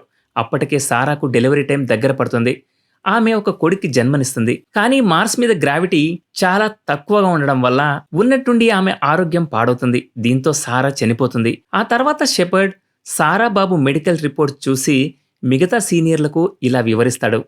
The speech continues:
మార్స్ గ్రావిటీ భూమి గ్రావిటీ కన్నా చాలా భిన్నంగా ఉంది. దానివల్ల ఈ బాబు గుండె, ఎముకలు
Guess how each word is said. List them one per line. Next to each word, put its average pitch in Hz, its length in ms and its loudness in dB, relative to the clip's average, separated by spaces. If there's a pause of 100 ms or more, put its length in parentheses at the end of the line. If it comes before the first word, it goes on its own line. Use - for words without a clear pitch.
(120)
మార్స్ 160 380 0
గ్రావిటీ 170 680 0
భూమి 151 360 0
గ్రావిటీ 151 420 -2
కన్నా 147 440 -4 (160)
చాలా 135 200 2
భిన్నంగా 123 460 0
ఉంది. 110 300 -2 (380)
దానివల్ల 190 460 2
ఈ 220 160 0
బాబు 170 340 0
గుండె, 147 480 2
ఎముకలు 139 640 0